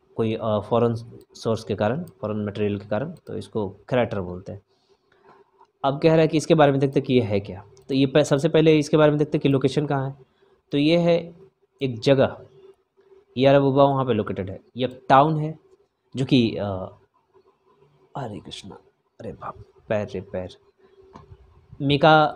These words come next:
मिकाथरा in the western ऑस्ट्रेलिया में, है ना? जो इयरा बाबा इम्पैक्ट है, वो कह सकते हैं कि प्रोटोरोजोइक इयन में हुआ था। अभी ये भी दिखा दूंगा कि प्रोटोरोजोइक क्या है, फेनोरोजोइक क्या है, सेनोजोइक क्या है, मेसोजोइक क्या है, ये सब,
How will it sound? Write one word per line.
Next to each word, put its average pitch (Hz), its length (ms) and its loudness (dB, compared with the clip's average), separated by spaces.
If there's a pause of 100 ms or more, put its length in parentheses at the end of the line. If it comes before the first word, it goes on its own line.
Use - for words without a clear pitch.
(640)
मिकाथरा 143 520 4
in 160 120 2
the 143 220 2
western 143 300 0
ऑस्ट्रेलिया 131 380 2
में, 135 80 -4
है - 260 -8
ना? 170 240 0 (1600)
जो 147 120 2
इयरा 160 360 4
बाबा 185 220 8
इम्पैक्ट 170 380 2
है, 123 440 -2
वो 143 400 2 (720)
कह 170 100 2
सकते 170 240 0
हैं 170 100 2
कि 170 60 -6
प्रोटोरोजोइक 151 840 2 (360)
इयन 131 220 0
में 120 140 -2
हुआ 107 120 -2
था। 110 100 -2
अभी 110 140 0
ये 127 80 2
भी 131 120 2
दिखा 127 220 0
दूंगा 123 240 -2
कि 120 80 -6
प्रोटोरोजोइक 113 540 -2
क्या 113 100 0
है, 107 80 0
फेनोरोजोइक 107 440 -4
क्या 110 120 -4
है, 104 40 -6
सेनोजोइक 104 440 -6
क्या 101 100 -6
है, 104 60 -4
मेसोजोइक 104 460 -8
क्या 85 100 -8
है, 85 60 -6
ये 101 80 -8
सब, 123 180 -2